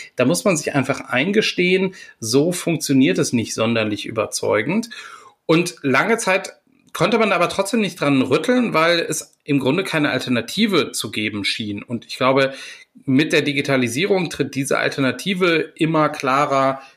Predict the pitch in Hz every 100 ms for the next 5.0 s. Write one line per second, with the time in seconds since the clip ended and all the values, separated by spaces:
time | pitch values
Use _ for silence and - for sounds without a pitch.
0 | - 131 117 156 156 117 113 110 113 151
1 | - 135 - - 151 156 143 151 156 143
2 | 135 131 127 127 - _ _ 147 180 190
3 | 165 156 151 147 147 127 127 127 120 143
4 | 196 190 156 160 180 180 175 - 139 135